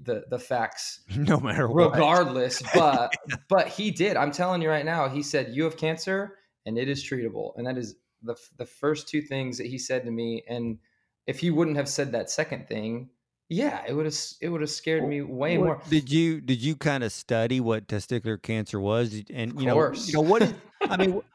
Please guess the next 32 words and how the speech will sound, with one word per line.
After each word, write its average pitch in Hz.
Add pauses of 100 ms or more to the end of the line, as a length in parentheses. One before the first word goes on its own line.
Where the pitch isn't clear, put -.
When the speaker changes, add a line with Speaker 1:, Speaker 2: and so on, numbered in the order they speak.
(120)
Speaker 2:
you 180
know, 156
I 160
mean, 147
twenty-seven, 185
that 151
sounds 135
young, 131 (720)
but 143 (200)
it 156
happens 151 (140)
to, 131
to -
guys 113
in 139
their 147
twenties. - (540)
Speaker 1:
It 151
does. 156
There's 143
eighty, 175
I 143
think 180
eighty-five 180
percent 147
of 120
the 113
testicular 123
cancer 117
cases 107
happen 117
to, 104